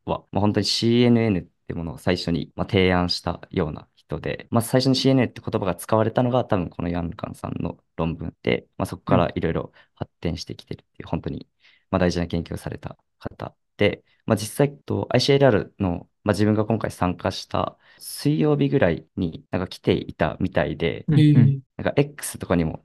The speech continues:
Speaker 1: なんか一緒に写真撮ってもらったみたいな投稿とかあったんですが、ちょっと自分はお昼で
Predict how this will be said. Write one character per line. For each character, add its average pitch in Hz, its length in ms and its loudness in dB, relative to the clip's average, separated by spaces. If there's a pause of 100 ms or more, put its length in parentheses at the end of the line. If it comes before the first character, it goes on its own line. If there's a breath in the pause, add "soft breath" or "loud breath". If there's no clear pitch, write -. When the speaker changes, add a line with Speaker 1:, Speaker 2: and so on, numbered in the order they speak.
Speaker 1:
な 104 80 -2
ん - 20 -4
か - 200 -6
一 107 60 -2
緒 - 180 2
に 107 80 4
写 104 140 -4
真 - 300 0
撮 110 100 -2
っ 107 60 -12
て - 100 -4
も 82 100 -4
ら - 100 -10
っ - 40 -20
た - 120 -6
み 85 80 -2
た 80 100 -4
い - 40 -8
な - 60 -16 (280 loud breath)
投 104 180 4
稿 98 140 0
と 95 80 -4
か - 220 -6
あ - 60 -4
っ - 120 -20
た - 100 -4
ん 80 60 -2
で 78 60 -4
す - 100 -18
が、 80 140 -4
ち - 80 -2
ょ - 20 4
っ - 40 -2
と 101 100 -2
自 92 180 -2
分 117 280 2
は 107 320 0
お 107 80 -4
昼 104 340 -2
で 85 240 -6